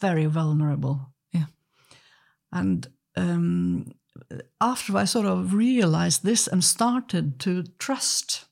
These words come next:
Speaker 1: the simplest, most stupid little idea that might come up,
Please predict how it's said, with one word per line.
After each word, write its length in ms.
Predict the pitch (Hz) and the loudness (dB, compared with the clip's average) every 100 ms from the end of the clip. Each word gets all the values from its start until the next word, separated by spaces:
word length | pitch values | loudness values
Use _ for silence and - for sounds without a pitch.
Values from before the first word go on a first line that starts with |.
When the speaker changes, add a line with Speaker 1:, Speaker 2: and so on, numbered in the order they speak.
| _ _ _ _ _ _ _ _ _ _ - _ _ _ | _ _ _ _ _ _ _ _ _ _ -20 _ _ _
Speaker 1:
the 100 | 185 | 0
simplest, 1120 | - - - 349 381 - 233 208 - - - - | 2 2 2 0 -2 -6 -2 0 2 0 -2 -2
most 300 | 254 269 - | 0 0 -2
stupid 540 | - 302 320 - 208 | -4 -6 -6 -4 -4
little 220 | 226 208 | -2 -2
idea 680 | 170 185 175 220 170 135 - 127 | 0 0 0 0 0 -2 -4 -6
that 260 | 131 165 | -4 -2
might 280 | 165 160 147 | 0 -2 -2
come 220 | 190 185 | -2 0
up, 200 | 143 127 | 0 -2